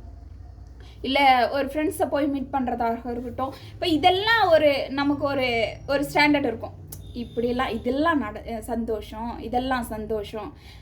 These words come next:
சந்தோஷத்துக்காக இதெல்லாம் பண்ணிட்டு இருப்போம். இப்போ அவங்களுடைய லெவலுக்கு அவங்களுக்கு ஏதோ ஒரு சந்தோஷம் இருக்கும். ஆ, பாத்தீங்கன்னா, ஒரு சின்னதா கூட அவங்களுக்கு பு-, பிடிச்ச சாப்பாடு ஏதோ ஒண்ணு அவங்களுக்கு கிடைக்கும்போது அவங்க சந்தோஷப்படுவாங்க. "நீ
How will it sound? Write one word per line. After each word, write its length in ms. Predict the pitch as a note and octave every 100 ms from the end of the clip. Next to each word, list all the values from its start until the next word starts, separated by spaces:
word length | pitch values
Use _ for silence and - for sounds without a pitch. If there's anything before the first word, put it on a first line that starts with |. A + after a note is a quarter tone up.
| - - -
சந்தோஷத்துக்காக 720 | D4+ D#4 D#4 - D#4 D4+ D4
இதெல்லாம் 420 | C4 C4+ C#4+ C#4+
பண்ணிட்டு 340 | B3+ B3 A#3
இருப்போம். 300 | G#3 G3 - B3 - - - - - - - -
இப்போ 140 | -
அவங்களுடைய 800 | F#4+ D#4+ E4+ A#4+ C#5 D5 C#5+ C#5+
லெவலுக்கு 360 | A#4 A#4 A4+ A4+
அவங்களுக்கு 360 | G4+ C#4 C4 C#4+
ஏதோ 180 | D4+
ஒரு 140 | D4+ C4
சந்தோஷம் 580 | C4 A3+ B3+ B3 B3+ B3
இருக்கும். 460 | C#4+ - - - - - - - - - - - - - -
ஆ, 260 | D4 C#4+ C#4
பாத்தீங்கன்னா, 480 | D#4 D4 D#4+ E4+
ஒரு 160 | D#4 D4+ G4
சின்னதா 440 | F#4+ G4+ F#4 D#4+
கூட 160 | D4+ B3
அவங்களுக்கு 500 | C4 D4+ D4+ D4 D4+
பு-, 440 | - C4+ C4+ B3
பிடிச்ச 360 | D#4 D#4 - D4+
சாப்பாடு 760 | C#4+ C4 B3+ B3 A3 G#3+ A#3 - -
ஏதோ 300 | C#4+ C#4+ D4+
ஒண்ணு 160 | C#4+ C4
அவங்களுக்கு 520 | A3+ A#3 A#3+ - C4
கிடைக்கும்போது 320 | C4 C4+ D#4
அவங்க 400 | B4+ G4 D#4 F#4
சந்தோஷப்படுவாங்க. 720 | C#4 C#4 C#4 B3 G#3 G3 - - - - - - - - - - - - - - - - -
"நீ 160 | - A3